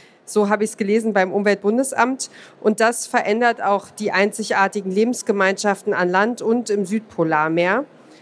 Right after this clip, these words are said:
Ähm, bei mir ist der Verleger Lars Müller von Lars Müller Publishers.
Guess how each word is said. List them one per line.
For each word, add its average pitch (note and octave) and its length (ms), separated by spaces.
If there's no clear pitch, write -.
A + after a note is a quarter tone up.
Ähm, A3 520
bei A#3+ 140
mir C4+ 200
ist C#4 160
der C4+ 80
Verleger B3 540
Lars G#3+ 400
Müller A#3+ 320
von A#3+ 180
Lars G#3+ 300
Müller A3 300
Publishers. A#3 840